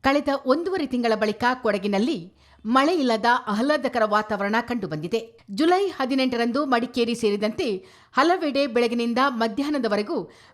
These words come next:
ಬಿಸಿಲಿನ ವಾತಾವರಣವಿತ್ತು. ನಿರಂತರ ಮಳೆಯಿಂದ ಕಂಗೆಟ್ಟಿದ್ದ ಕೊಡಗಿನ ಜನರು ಶುಕ್ರವಾರ ಮನೆಯಿಂದ ಹೊರಬಂದು ಬಿಸಿಲಿಗೆ ಮೈಯೊಡ್ಡಿದರು. ಕೊಡೆ, ರೈನ್ ಕೋಟ್‌ಗಳು ಮಾಯವಾಗಿದ್ದವು.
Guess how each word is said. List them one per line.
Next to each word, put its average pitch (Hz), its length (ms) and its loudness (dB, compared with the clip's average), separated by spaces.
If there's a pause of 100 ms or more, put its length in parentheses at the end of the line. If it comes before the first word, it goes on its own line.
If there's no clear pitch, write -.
ಬಿಸಿಲಿನ 254 460 2
ವಾತಾವರಣವಿತ್ತು. 214 1120 -2
ನಿರಂತರ 349 500 0
ಮಳೆಯಿಂದ 247 440 0
ಕಂಗೆಟ್ಟಿದ್ದ 240 600 -2
ಕೊಡಗಿನ 214 400 0
ಜನರು 202 460 -4 (140)
ಶುಕ್ರವಾರ 233 520 2
ಮನೆಯಿಂದ 233 400 -2
ಹೊರಬಂದು 202 640 0
ಬಿಸಿಲಿಗೆ 202 480 -2
ಮೈಯೊಡ್ಡಿದರು. 196 840 -4
ಕೊಡೆ, 240 300 4
ರೈನ್ 240 300 2
ಕೋಟ್‌ಗಳು 214 420 0
ಮಾಯವಾಗಿದ್ದವು. 202 880 -2